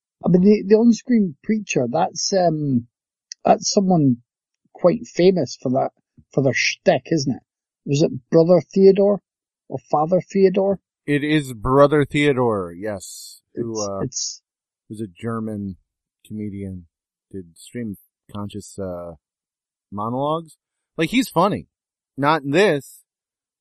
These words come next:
Speaker 2: but he is
Speaker 1: <laughs>
Speaker 2: funny.
Speaker 1: Yeah. I've seen clips of him on, uh, some American chat shows. Like, it's almost as if they would plan to just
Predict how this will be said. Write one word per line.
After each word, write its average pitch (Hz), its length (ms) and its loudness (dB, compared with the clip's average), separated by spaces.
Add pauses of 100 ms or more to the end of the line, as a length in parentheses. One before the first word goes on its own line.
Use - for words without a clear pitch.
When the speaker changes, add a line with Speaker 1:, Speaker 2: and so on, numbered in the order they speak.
Speaker 2:
but 117 80 -4
he 220 140 6
is 220 140 -2
Speaker 1:
<laughs> - 60 -4
Speaker 2:
funny. 190 340 6
Speaker 1:
Yeah. - 80 -8 (1160)
I've 185 220 4
seen 214 260 2
clips 220 380 -4
of 175 120 0
him 143 320 2
on, 139 520 2 (240)
uh, 127 420 -2
some 143 340 -4
American 143 720 0
chat - 300 2
shows. 123 460 0
Like, 127 200 -4 (360)
it's 147 200 -2
almost 156 420 2
as 139 160 -2
if 135 100 2 (100)
they 143 80 2
would 127 340 0 (680)
plan 143 440 2 (640)
to 127 380 0 (1080)
just 135 240 -4